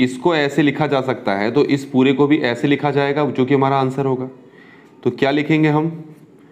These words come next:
Bracket, A तो नहीं लिखेंगे, ए की जगह क्या लिखना है हमने, फ़ोर ए, माइनस की जगह माइनस और बी की जगह हमने क्या लिख लेना है, थ्री बी, साथ में क्यूब है।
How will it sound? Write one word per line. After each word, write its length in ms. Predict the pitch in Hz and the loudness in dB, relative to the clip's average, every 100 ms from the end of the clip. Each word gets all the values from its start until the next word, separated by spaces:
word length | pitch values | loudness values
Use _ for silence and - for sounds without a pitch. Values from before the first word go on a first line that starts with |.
| - - | -18 -4
Bracket, 520 | 113 117 147 160 - - - - - - - | -2 0 0 -2 -4 -18 -20 -20 -20 -20 -2
A 120 | 117 123 | 2 2
तो 140 | 139 | 2
नहीं 160 | 131 147 | 2 2
लिखेंगे, 420 | 143 151 151 156 - - - - - - - - - - | 2 0 0 -4 -10 -20 -20 -20 -20 -20 -20 -20 -20 -2
ए 100 | 120 | 0
की 140 | 123 143 | 2 2
जगह 220 | 139 147 | 4 2
क्या 140 | 143 147 | 2 0
लिखना 260 | 143 143 | 0 0
है 80 | 143 | 0
हमने, 240 | 139 139 139 | 0 0 0
फ़ोर 300 | - 135 147 | 2 4 4
ए, 80 | 151 - - - - - - - 110 | 0 -8 -16 -20 -20 -20 -20 -12 -2
माइनस 340 | 107 120 127 | 0 0 0
की 100 | - | 0
जगह 220 | 123 127 | 0 2
माइनस 640 | 127 123 143 151 - - - - - - - - 147 | 2 2 2 0 -2 -12 -20 -20 -20 -20 -20 -8 -4
और 160 | 156 | -2
बी 200 | 135 135 | 0 -2
की 140 | 135 127 | 0 2
जगह 220 | 127 123 | 2 2
हमने 220 | 113 110 | 0 -2
क्या 140 | 110 | -2
लिख 200 | 98 - | -2 -4
लेना 160 | 95 90 | -8 -8
है, 120 | 85 | -10
थ्री 260 | - 131 170 | -4 0 0
बी, 180 | 147 87 | 0 -4
साथ 360 | - 85 82 | -6 -10 -10
में 100 | 82 | -14
क्यूब 280 | 80 - 123 | -12 -6 -6
है। 140 | 123 | -8